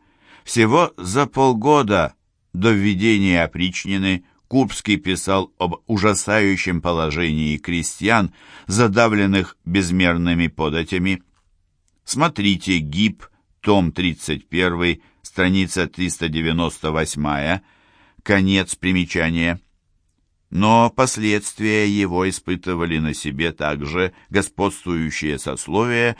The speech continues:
в особенности наименее состоятельные слои среднего и мелкого дворянства. Доходы дворян –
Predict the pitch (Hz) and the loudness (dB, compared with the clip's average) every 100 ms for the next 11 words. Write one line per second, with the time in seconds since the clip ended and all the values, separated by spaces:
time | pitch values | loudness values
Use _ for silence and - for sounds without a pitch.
0 | - - - - - 107 104 175 175 185 | -10 -20 -20 -20 -4 -2 0 2 2 4
1 | 185 - 151 131 120 110 113 127 123 117 | 2 0 0 4 4 4 4 4 2 2
2 | 120 101 101 95 101 95 92 87 85 82 | 0 0 0 2 2 2 0 2 2 2
3 | 78 - 85 82 87 80 78 85 87 92 | 0 -2 -2 0 0 -2 0 0 0 0
4 | 87 90 85 _ 80 71 82 85 80 - | 0 0 -2 _ -6 -2 0 0 0 -2
5 | 80 80 73 76 76 69 67 - - 90 | -2 0 0 0 0 -2 -4 -8 -2 -2
6 | - _ _ _ _ _ - 87 98 - | -2 _ _ _ _ _ -4 2 2 4
7 | 139 147 135 95 85 78 80 98 113 | 2 4 0 0 0 2 2 2 0